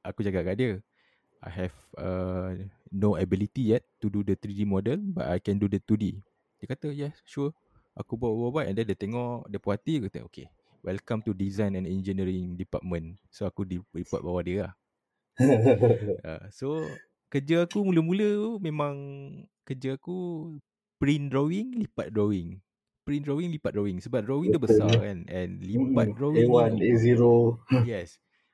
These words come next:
Speaker 1: Lipat drawing ni yang paling semua budak-budak situ tak, tak suka lah. Kan, leceh kan.
Speaker 2: Betul
Speaker 1: Kau nak
Speaker 2: lah.
Speaker 1: lipat
Speaker 2: Leceh
Speaker 1: satu,
Speaker 2: gila.
Speaker 1: satu. So, akulah tukang lipat. Ah, seminggu tu aku lipat, lipat, lipat.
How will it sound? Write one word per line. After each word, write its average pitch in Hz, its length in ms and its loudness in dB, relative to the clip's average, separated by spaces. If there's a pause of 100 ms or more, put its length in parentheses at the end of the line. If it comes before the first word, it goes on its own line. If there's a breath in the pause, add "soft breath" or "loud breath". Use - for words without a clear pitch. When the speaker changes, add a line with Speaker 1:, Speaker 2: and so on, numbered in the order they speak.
(160)
Speaker 1:
Lipat - 320 -10
drawing 175 240 -4
ni 175 240 -4
yang 123 160 -4
paling 135 400 -6
semua 139 400 -6
budak-budak 120 400 -2
situ 139 240 -8
tak, - 160 -10
tak - 80 -8
suka - 300 -12 (100)
lah. 87 140 -10 (240)
Kan, 87 180 -8
leceh 101 400 -8
kan. 98 240 -4
Speaker 2:
Betul 139 80 8
Speaker 1:
Kau 131 80 6
nak 131 80 6
Speaker 2:
lah. 120 80 6
Speaker 1:
lipat 107 400 -2
Speaker 2:
Leceh - 80 -6
Speaker 1:
satu, 131 240 6
Speaker 2:
gila. 127 240 6
Speaker 1:
satu. 101 320 -2 (720 soft breath)
So, 98 160 -4
akulah 143 400 -4
tukang 135 240 -8
lipat. 113 320 -4 (160)
Ah, 101 300 -12
seminggu 117 420 -4
tu 120 80 0
aku 107 160 -4
lipat, 95 480 -4
lipat, 90 220 -10 (100)
lipat. 90 200 -8